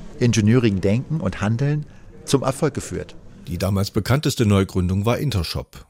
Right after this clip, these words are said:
Speaker 2: wo das weltweit erste voll funktionierende E-Commerce-System entwickelt wurde. Nach dem Höhenflug mit extremen Börsenkursen platzte Anfang der zweitausender weltweit die Dotcom-Blase.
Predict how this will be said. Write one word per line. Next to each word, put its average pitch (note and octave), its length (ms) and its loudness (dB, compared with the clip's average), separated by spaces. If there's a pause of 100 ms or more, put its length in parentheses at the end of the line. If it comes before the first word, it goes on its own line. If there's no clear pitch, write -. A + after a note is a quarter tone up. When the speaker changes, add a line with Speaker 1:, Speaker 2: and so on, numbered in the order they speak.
(100)
Speaker 2:
wo F#2+ 80 -6
das F#2+ 160 0
weltweit A#2+ 340 2
erste A2+ 300 -2
voll B2+ 240 -2
funktionierende F#2+ 640 0
E-Commerce-System F2+ 960 -2
entwickelt E2+ 460 -6
wurde. D#2+ 340 -6 (720)
Nach E2+ 180 -2
dem G2+ 160 4
Höhenflug A2+ 540 2
mit F2+ 120 0
extremen A2+ 520 2
Börsenkursen B2 720 2 (200)
platzte - 400 -4
Anfang A2+ 300 0
der F2 100 -2
zweitausender G#2+ 720 -2
weltweit F2 440 -2
die B2 80 -8
Dotcom-Blase. D#2 920 -4